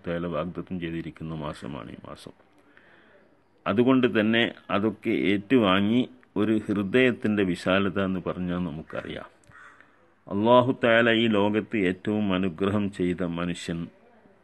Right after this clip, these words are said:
മുത്തുനബി സല്ലല്ലാഹു അലൈഹി വസല്ലം തങ്ങളാണ്. അതിന് സംശയമല്ല. എല്ലാ നിലക്കും എല്ലാവരേക്കാളും ഉന്നതി പ്രാപിച്ചത് നബി സല്ലല്ലാഹു അലൈഹി വസല്ലം തങ്ങളാണ്. ആ നബിയെ സംബന്ധിച്ചിടത്തോളം,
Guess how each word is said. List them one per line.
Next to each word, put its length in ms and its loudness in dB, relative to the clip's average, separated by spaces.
മുത്തുനബി 500 -2
സല്ലല്ലാഹു 420 -4
അലൈഹി 140 -6
വസല്ലം 320 -16
തങ്ങളാണ്. 320 -14
അതിന് 120 -4
സംശയമല്ല. 720 -4
എല്ലാ 360 6
നിലക്കും 640 2
എല്ലാവരേക്കാളും 1120 4
ഉന്നതി 400 2
പ്രാപിച്ചത് 840 -2
നബി 180 -2
സല്ലല്ലാഹു 360 0
അലൈഹി 140 2
വസല്ലം 140 -2
തങ്ങളാണ്. 360 -6
ആ 220 2
നബിയെ 420 2
സംബന്ധിച്ചിടത്തോളം, 1040 -6